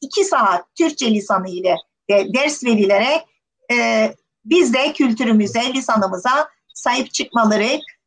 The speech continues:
bu eğitim köp-, köprüsünün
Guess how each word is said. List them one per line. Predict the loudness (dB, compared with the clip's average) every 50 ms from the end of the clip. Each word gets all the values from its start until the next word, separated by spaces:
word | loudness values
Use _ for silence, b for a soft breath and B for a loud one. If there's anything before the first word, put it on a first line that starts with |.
| _ _
bu | 0 2 2 2 2 0 0
eğitim | 0 2 2 2 2 0 -2 -2 -2
köp-, | -2 0 -2 -2 -2 -6 -12 -14 -8
köprüsünün | -4 -2 -2 0 0 -2 -4 -2 2 2 2 4 2 0 -2 -6